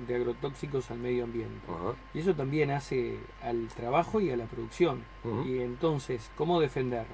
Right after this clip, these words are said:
Speaker 1: eh, por allí lo que muchos activistas piden y tienen
Speaker 2: Ujú.
Speaker 1: determinada razón? Y por otro lado, mantener la producción.
Speaker 2: Ah, hay un equilibrio complicado. Hay que resolverlo eso, ¿no? Lo te-, y tenemos, a ver, la responsabilidad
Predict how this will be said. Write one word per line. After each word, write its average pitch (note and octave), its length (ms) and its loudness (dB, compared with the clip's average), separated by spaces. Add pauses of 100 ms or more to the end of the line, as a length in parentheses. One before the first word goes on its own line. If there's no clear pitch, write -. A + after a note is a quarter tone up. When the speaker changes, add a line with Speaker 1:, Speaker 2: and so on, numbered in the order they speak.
(280)
Speaker 1:
eh, A2+ 500 -2
por C3 140 0
allí B2+ 340 0 (440)
lo B2+ 140 0
que B2+ 80 2
muchos D3+ 340 2
activistas D3 580 -2
piden F#3 380 6 (100)
y C3 100 -4
tienen C3+ 280 0
Speaker 2:
Ujú. A#2 80 -2
Speaker 1:
determinada B2 500 0
razón? D3 420 0 (360)
Y C#3 80 -2
por B2+ 180 4
otro D3+ 220 2
lado, D#3+ 340 8 (340)
mantener A#2+ 380 0
la C3+ 120 2
producción. A2+ 440 -4 (640)
Speaker 2:
Ah, E3 260 8
hay F#2 60 4
un F2 60 -2
equilibrio E2+ 420 -2
complicado. D2 460 2 (920)
Hay F2 80 -6
que E2+ 100 -4
resolverlo D#2+ 520 0
eso, - 140 -12 (100)
¿no? A#2+ 140 2
Lo A#2+ 120 0
te-, F#2 80 -10
y E2+ 120 -10
tenemos, A2+ 420 0 (560)
a C#2 60 -2
ver, F2 160 6 (1080)
la F#2+ 100 2
responsabilidad G#2+ 1160 8